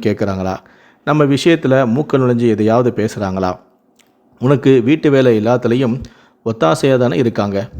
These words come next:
என்று பக்குவமாக தன் மனைவியிடம் எடுத்தும் சொன்னான். "இதோ பாரு,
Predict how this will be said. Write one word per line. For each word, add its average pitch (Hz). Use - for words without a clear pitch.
என்று 127
பக்குவமாக 131
தன் 113
மனைவியிடம் 117
எடுத்தும் 101
சொன்னான். 90
"இதோ 110
பாரு, 110